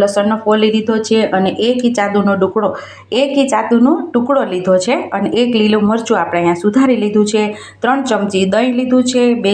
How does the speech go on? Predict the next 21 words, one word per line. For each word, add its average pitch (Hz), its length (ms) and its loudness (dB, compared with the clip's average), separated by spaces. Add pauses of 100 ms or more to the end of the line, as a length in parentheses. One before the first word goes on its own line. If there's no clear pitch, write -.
(120)
ચમચી 175 340 -2
ચણાનો 170 340 2 (140)
લોટ, 240 280 0 (440)
બે 185 160 2
ડુંગળી 240 400 2
આપણે 226 260 0
સુધારી 233 420 0
લીધી 233 300 4
છે. 226 100 2 (120)
બાકી 208 340 0
રેગ્યુલર 226 440 0 (500)
મસાલામાંથી 208 800 -2
જે 285 240 2
મસાલાની 190 560 0
જરૂર 190 280 2
પડશે 233 320 0 (200)
એનો 175 180 -2
ઉપયોગ 226 320 -4
કરશું. 226 480 -2
ને 185 120 -2
બાકી 190 300 -2